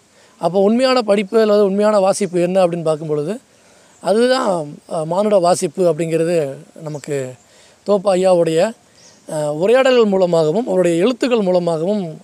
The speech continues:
அஹ், விளங்கிக்க முடிஞ்சிச்சு. அஹ், தோப்பா ஐயா குறித்து பேசணும்னா நிறையா பேசிக்கிட்டே இருக்கலாம். அது, அஹ், ஒரு, ஒரு மாணவனாக அல்லது ஒரு, அஹ், ஒரு வாசகனாக,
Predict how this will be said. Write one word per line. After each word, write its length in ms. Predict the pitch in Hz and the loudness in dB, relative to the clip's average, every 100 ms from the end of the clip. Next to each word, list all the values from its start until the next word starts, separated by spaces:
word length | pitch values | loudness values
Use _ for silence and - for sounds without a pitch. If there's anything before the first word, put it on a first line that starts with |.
| - | -12
அஹ், 220 | 151 147 156 | -8 -6 -2
விளங்கிக்க 280 | 180 175 | -2 -2
முடிஞ்சிச்சு. 460 | 156 160 160 143 - _ _ _ _ _ _ _ _ - | -4 -4 -4 -6 -12 _ _ _ _ _ _ _ _ -12
அஹ், 180 | 160 143 | -8 -4
தோப்பா 220 | 190 208 | -2 2
ஐயா 160 | 220 220 | 2 4
குறித்து 340 | 208 208 214 | 2 0 0
பேசணும்னா 420 | 180 208 208 208 233 190 | 0 0 0 -2 0 2
நிறையா 160 | 208 170 | 2 0
பேசிக்கிட்டே 340 | 190 196 185 202 | -2 -2 0 0
இருக்கலாம். 360 | 160 147 143 | 0 -4 -6
அது, 200 | 156 156 156 151 - - - _ - | -4 -2 -2 -4 -6 -18 -20 _ -8
அஹ், 280 | 156 151 170 | -4 -2 0
ஒரு, 240 | 208 185 | 2 4
ஒரு 160 | 196 185 | 2 2
மாணவனாக 640 | 185 233 233 208 196 190 | 0 0 2 2 2 2
அல்லது 280 | 220 202 226 | 2 4 4
ஒரு, 160 | 196 180 170 - - - - | 4 4 2 0 -10 -20 -10
அஹ், 300 | 170 165 160 165 | -4 0 0 0
ஒரு 140 | 180 | 0
வாசகனாக, 640 | 170 202 226 196 180 170 | 0 0 0 2 2 2